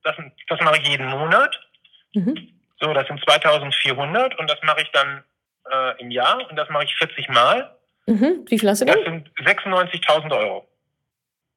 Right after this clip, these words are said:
Speaker 2: Sechsundneunzigtausend Euro. Genau.
Speaker 1: Sechsundneunzigtausend,
Speaker 2: Das
Speaker 1: ja.
Speaker 2: ist das, was du dann selber einsparst und investierst und der Rest macht der Zinseszins für dich, um dann auf eine halbe Million zu kommen.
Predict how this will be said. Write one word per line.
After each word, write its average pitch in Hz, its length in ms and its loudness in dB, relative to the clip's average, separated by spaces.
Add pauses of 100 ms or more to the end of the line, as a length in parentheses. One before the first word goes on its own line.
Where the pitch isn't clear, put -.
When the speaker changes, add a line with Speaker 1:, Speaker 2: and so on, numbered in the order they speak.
Speaker 2:
Sechsundneunzigtausend 214 800 2
Euro. 190 400 -4 (320)
Genau. 190 200 4
Speaker 1:
Sechsundneunzigtausend, - 760 -2
Speaker 2:
Das 208 120 4
Speaker 1:
ja. 208 60 0
Speaker 2:
ist 214 140 0
das, 214 200 2
was 214 160 0
du 214 140 0
dann 190 220 2
selber 208 440 2
einsparst 208 500 0
und 208 100 0
investierst 233 800 0
und 196 160 2
der 190 120 4
Rest - 540 0 (120)
macht 214 340 0
der 202 140 2
Zinseszins 180 600 0
für 180 120 -2
dich, 196 180 0
um 196 100 0
dann 185 140 2
auf 190 140 -2
eine 202 100 -2
halbe 190 180 0
Million 185 320 0
zu - 140 -6
kommen. 208 460 -8